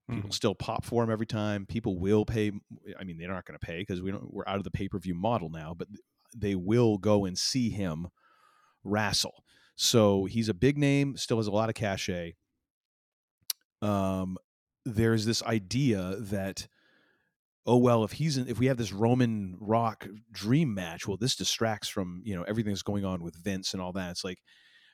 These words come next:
Speaker 1: I think the best way I, one of Wrestle-, WrestleLamia's videos put it, um,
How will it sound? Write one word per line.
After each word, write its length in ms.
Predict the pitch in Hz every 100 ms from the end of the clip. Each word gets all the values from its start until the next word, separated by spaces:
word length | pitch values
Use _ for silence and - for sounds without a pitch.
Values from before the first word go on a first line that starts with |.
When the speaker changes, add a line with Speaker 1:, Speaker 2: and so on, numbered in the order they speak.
| _
Speaker 1:
I 120 | 110 113
think 120 | 143
the 80 | 107
best 240 | 120 -
way 200 | 113 101
I, 20 |
one 240 | 107 110 110
of 80 | 95
Wrestle-, 500 | 104 104 101 104 - 123
WrestleLamia's 920 | 101 113 - 98 101 110 107 92 87
videos 380 | 95 90 87 87 -
put 180 | 107
it, 120 | 92 - - _ _ -
um, 320 | 101 92 87